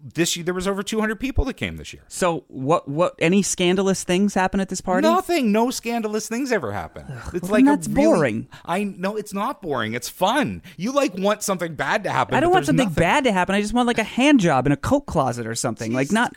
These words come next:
Speaker 1: Christ,
Speaker 2: that's
Speaker 1: man.
Speaker 2: not, that wouldn't be bad. What's
Speaker 1: I, I,
Speaker 2: bad
Speaker 1: I,
Speaker 2: about that?
Speaker 1: I, listen, maybe, maybe, ma-, I don't, I wasn't
Speaker 2: I want people
Speaker 1: there.
Speaker 2: making, I want, I want some guy to be like,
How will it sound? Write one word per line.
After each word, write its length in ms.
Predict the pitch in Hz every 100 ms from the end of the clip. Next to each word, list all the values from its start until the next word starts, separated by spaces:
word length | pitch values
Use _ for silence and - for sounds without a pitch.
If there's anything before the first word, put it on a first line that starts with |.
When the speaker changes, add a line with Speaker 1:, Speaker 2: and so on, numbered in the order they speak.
| -
Speaker 1:
Christ, 300 | - - -
Speaker 2:
that's 160 | 269 415
Speaker 1:
man. 60 |
Speaker 2:
not, 60 | 330
that 80 | 359
wouldn't 160 | 427
be 80 | 359
bad. 420 | 226 143 143 226
What's 160 | 226 269
Speaker 1:
I, 40 |
I, 40 | 254 151 208
Speaker 2:
bad 300 | 220 294 190
Speaker 1:
I, 40 |
Speaker 2:
about 260 | - 120 -
that? 260 | 113 110 -
Speaker 1:
I, 80 | 190
listen, 320 | 185 156 127
maybe, 460 | 151 202 202 202 160
maybe, 520 | 170 180 175 175 170
ma-, 160 | 151
I 200 | 127 135
don't, 240 | 139 117 107
I 140 | 120 139
wasn't 240 | 101 156
Speaker 2:
I 20 |
want 140 | 392 285
people 300 | 320 294 254
Speaker 1:
there. 100 | 202
Speaker 2:
making, 360 | 208 254 220 -
I 120 | 240
want, 280 | 302 - -
I 120 | 226
want 400 | 277 320 302 -
some 400 | - 233 226 202
guy 260 | 196 180 180
to 80 |
be 160 | 160 151
like, 300 | 147 139 131